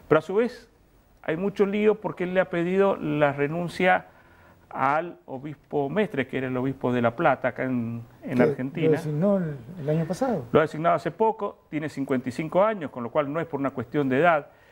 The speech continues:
Speaker 1: Incluso el, el obispo coadjutor de San Juan había sido designado en, en reemplazo
Speaker 2: Sí,
Speaker 1: de él
Speaker 2: sí.
Speaker 1: en Mar del Plata y volvió al poco tiempo,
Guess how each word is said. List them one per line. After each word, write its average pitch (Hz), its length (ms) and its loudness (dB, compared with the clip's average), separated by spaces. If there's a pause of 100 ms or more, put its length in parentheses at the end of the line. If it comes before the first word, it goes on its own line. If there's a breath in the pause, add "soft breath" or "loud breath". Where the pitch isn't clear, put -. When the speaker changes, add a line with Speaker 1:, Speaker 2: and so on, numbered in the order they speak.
(240 soft breath)
Speaker 1:
Incluso 202 400 -2
el, 170 220 0 (380)
el 151 180 0
obispo 170 800 2
coadjutor 151 540 -2
de 165 120 -2
San 151 200 -2
Juan 190 360 0 (140)
había 151 280 -4
sido 165 420 0
designado 160 500 2
en, 120 160 -6
en 123 140 -10
reemplazo 143 420 -2
Speaker 2:
Sí, 147 60 4
Speaker 1:
de 165 100 4
él 202 80 -2
Speaker 2:
sí. - 140 -10 (100)
Speaker 1:
en 143 120 0
Mar 143 140 4
del 143 100 2
Plata 220 240 0
y 180 40 0
volvió 170 360 2
al 233 120 0
poco 220 360 -2
tiempo, 214 640 -2